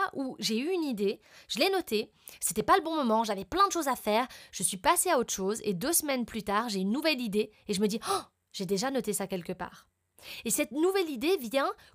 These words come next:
compléter une idée que j'ai déjà eue. Et je peux vous dire que dans votre processus créatif, quand vous avez ce phénomène qui se produit, en fait, la deuxième, enfin, le deuxième moment où cette idée vous vient à l'esprit, qu'elle soit complémentaire,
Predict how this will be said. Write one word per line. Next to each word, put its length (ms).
compléter 480
une 120
idée 280
que 80
j'ai 80
déjà 360
eue. 140
Et 40
je 80
peux 80
vous 140
dire 200
que 80
dans 140
votre 160
processus 540
créatif, 640
quand 240
vous 240
avez 240
ce 260
phénomène 540
qui 160
se 100
produit, 460
en 80
fait, 320
la 160
deuxième, 600
enfin, 120
le 140
deuxième 400
moment 460
où 160
cette 320
idée 260
vous 180
vient 220
à 60
l'esprit, 460
qu'elle 160
soit 300
complémentaire, 880